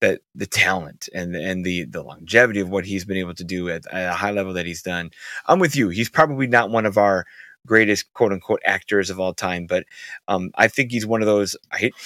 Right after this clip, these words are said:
I, this is a weird comparison, and all of a sudden I get the Will Johnson weird comparison spot today, but, uh,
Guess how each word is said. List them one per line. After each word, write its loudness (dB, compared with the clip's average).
I, -6
this -2
is -4
a 0
weird 0
comparison, 2
and -4
all 2
of -2
a -8
sudden 0
I 2
get 0
the -8
Will 2
Johnson 2
weird 0
comparison -2
spot -2
today, 0
but, 0
uh, 4